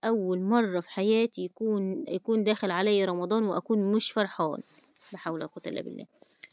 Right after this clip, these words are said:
وخايف كده إني ما أقدرش أوفر لأولادي الفطار والسحور وحاجات رمضان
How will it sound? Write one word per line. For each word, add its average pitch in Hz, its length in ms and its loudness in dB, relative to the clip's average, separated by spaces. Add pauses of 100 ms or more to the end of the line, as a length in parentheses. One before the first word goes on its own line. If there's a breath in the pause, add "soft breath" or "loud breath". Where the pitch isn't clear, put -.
(240 loud breath)
وخايف 247 640 2
كده 208 200 0
إني 214 300 0
ما 196 100 -2
أقدرش 214 420 -4
أوفر 208 560 -4 (320 loud breath)
لأولادي 220 500 0
الفطار 202 520 -2
والسحور 190 680 -8 (340 soft breath)
وحاجات 247 540 0
رمضان 208 540 0